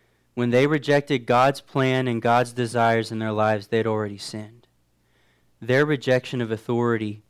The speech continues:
was the beginning of the problem of sin in the world. And you see, it, it actually is a part of the curse that God gives to them in Genesis three.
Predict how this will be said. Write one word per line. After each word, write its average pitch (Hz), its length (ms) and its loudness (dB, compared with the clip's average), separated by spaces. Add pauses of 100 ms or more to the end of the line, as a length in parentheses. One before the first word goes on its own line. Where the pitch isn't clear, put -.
(500)
was 120 200 -6
the 117 100 -6
beginning 113 540 -4
of 104 160 -10
the 107 80 -10
problem 110 500 -2
of 101 100 -12
sin 113 320 -8
in 101 100 -8
the 95 60 -18
world. 92 160 -20 (2000)
And 131 120 -2
you 135 60 -6
see, 170 260 0
it, 135 180 0
it 127 140 -4
actually 131 460 0
is 110 200 -6
a 127 80 -12
part 135 260 0
of 110 140 -6
the 107 80 -10
curse - 640 -6 (540)
that 120 240 2
God 120 280 4
gives 120 280 -2
to 131 120 0
them 123 200 0
in 117 100 -2
Genesis 117 440 -4
three. 131 360 -6